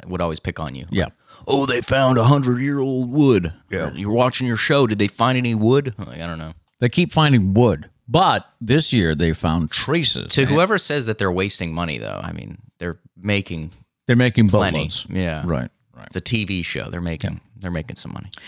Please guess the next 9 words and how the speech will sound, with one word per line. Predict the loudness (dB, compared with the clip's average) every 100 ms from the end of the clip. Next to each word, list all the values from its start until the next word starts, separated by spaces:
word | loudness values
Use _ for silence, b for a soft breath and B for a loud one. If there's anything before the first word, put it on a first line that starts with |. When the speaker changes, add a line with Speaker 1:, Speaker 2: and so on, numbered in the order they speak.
| B B B
Speaker 2:
Today's | -2 0 -2 0
random | 0 2 0 0
question: | 0 0 0 -2 -4 -10 _ _ _ _ _
Do | 0
you | 4 6
have | 6 4
any | 2
Thanksgiving | 2 0 0 -2 -2 2 2
traditions | 2 2 2 2 -2 -6 -10